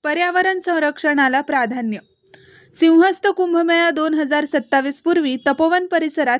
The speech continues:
साधुग्राम विकसित करण्याच्या मनपा योजनेत अठराशेहून अधिक वृक्ष तोडण्याचा प्रस्ताव समोर आल्यानंतर पर्यावरण प्रेमींनी तीव्र विरोध दर्शवला. या पार्श्वभूमीवर कुंभमेळा मंत्री गिरीशभाऊ महाजन यांनी प्रत्यक्षस्थळी भेट देत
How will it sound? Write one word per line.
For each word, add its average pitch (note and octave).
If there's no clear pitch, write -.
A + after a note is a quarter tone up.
साधुग्राम D#4
विकसित D4+
करण्याच्या C4
मनपा C4+
योजनेत B3+
अठराशेहून F#4
अधिक F4
वृक्ष E4
तोडण्याचा C#4+
प्रस्ताव C4+
समोर D4
आल्यानंतर C4+
पर्यावरण F4+
प्रेमींनी D#4+
तीव्र D#4+
विरोध C#4+
दर्शवला. A3
या C#4+
पार्श्वभूमीवर E4+
कुंभमेळा E4+
मंत्री D#4
गिरीशभाऊ D4+
महाजन C#4+
यांनी C4+
प्रत्यक्षस्थळी D4+
भेट A#3+
देत B3